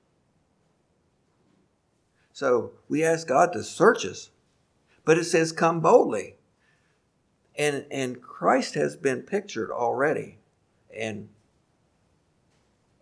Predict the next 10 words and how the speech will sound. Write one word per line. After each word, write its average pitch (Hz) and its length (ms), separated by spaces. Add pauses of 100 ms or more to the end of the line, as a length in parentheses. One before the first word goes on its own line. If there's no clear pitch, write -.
(180)
as 113 300
he, 147 340
he 143 140
became 127 420
a 92 80
man 113 400
and 101 120
he 131 200
understands 104 720
us. - 380